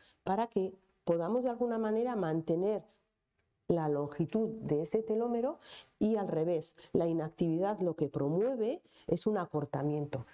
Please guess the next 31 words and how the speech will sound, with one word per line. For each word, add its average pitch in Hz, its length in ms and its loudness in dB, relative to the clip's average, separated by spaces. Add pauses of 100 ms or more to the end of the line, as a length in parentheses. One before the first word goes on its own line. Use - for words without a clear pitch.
es - 160 2
que 226 100 0
se 185 160 -2
despeluchen 165 720 0
mucho 196 300 -2
antes 214 440 -2 (420)
los, 139 540 -2 (160)
las, 127 480 -2
los 135 280 0
telómeros. - 640 -4 (140)
¿Me 170 80 4
he - 20 -4
explicado? 254 480 0 (400)
¿Sí? 320 260 2 (340)
Vale. - 320 -2 (1500)
Bueno, 226 280 4
¿y 196 80 2
ahora 330 200 0
qué 349 60 2
hacemos? - 680 -4 (320)
Vale, 170 240 0 (360)
imaginaos 233 520 2
que 208 400 0 (260)
igual 226 340 2
alguno 233 380 2
os 226 140 -2
he 233 80 0
convencido 294 840 0
y 202 100 0
decís, 185 500 0 (320)
"Buah, 175 280 2